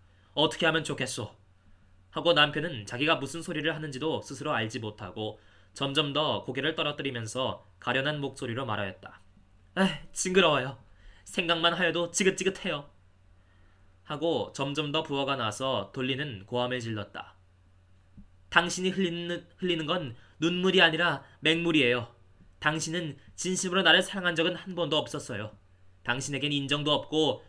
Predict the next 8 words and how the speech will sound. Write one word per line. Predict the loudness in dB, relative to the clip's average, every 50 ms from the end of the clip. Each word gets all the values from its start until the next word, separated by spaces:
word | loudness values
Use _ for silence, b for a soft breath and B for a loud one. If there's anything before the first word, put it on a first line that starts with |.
| B B B
고상한 | -4 -2 0 2 2 2 0 0
품성이라곤 | -6 -10 -6 -4 -2 0 2 2 2 2 -2 -2 -6 -10 -6
털끝만치도 | -6 -4 -2 0 -2 0 0 0 -2 -2 -2 -4
없어요. | -4 -2 -2 -2 -2 -2 -4 -8 -14 -20 _ _ _ _ _ _ _ -20 -20 -20 -20 _ -4
당신은 | -2 -2 -2 -2 -4 -4 -4 -2 2
내겐 | 2 4 4 4 2 0 -2 -8 b b b b b
보기도 | -4 -4 0 0 0 2
더럽고 | 4 2 2 2 0 -2 2 2 4 4 B B